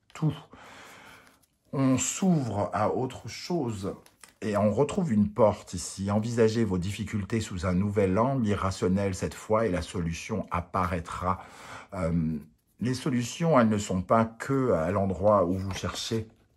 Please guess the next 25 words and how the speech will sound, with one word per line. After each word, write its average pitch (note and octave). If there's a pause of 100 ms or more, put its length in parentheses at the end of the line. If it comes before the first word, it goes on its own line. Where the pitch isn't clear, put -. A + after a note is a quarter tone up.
(880)
Revoyez B2
votre G2
sens G#2+
des G2+
valeurs. G2
Il F#2+
y F#2+
a F2+
quelque F#2
chose... G2+ (360)
Euh, F2
qui -
a G#2 (1500)
bien D3+
plus D3+
de B2
valeur A#2
que B2
vous G#2+
ne A2
regardez G#2
pas C3
aujourd'hui. G2
On F2
va F#2+